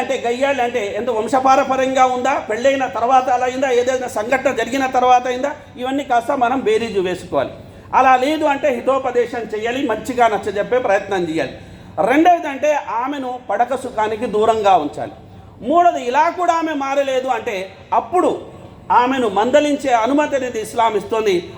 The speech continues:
అప్పటికీ ఆమె దారికి రాలేదు అంటే మళ్ళీ వారి యొక్క బంధువుల్ని పిలిపించి అక్కడ సంధి కోసం ప్రయత్నించాలి అని అల్లాహ్ సుబ్హానహు వ తఆలా ఖురాన్లో సెలవిచ్చిన మాటను మనం ఈ సందర్భంగా గుర్తు-, గుర్తుంచుకోవాలి. ఇక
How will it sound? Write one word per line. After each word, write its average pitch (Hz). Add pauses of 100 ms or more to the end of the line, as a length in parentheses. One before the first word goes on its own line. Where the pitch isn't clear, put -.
(140)
అప్పటికీ 349 (140)
ఆమె 294
దారికి 262
రాలేదు 285
అంటే 240 (440)
మళ్ళీ 277 (140)
వారి 285
యొక్క 311 (120)
బంధువుల్ని 262
పిలిపించి 277 (720)
అక్కడ 269 (340)
సంధి 302 (100)
కోసం 269 (100)
ప్రయత్నించాలి 226
అని 190 (380)
అల్లాహ్ 247
సుబ్హానహు 202
వ 196
తఆలా 196
ఖురాన్లో 190
సెలవిచ్చిన 180 (600)
మాటను 208
మనం 208
ఈ -
సందర్భంగా 180
గుర్తు-, - (120)
గుర్తుంచుకోవాలి. 143
ఇక 170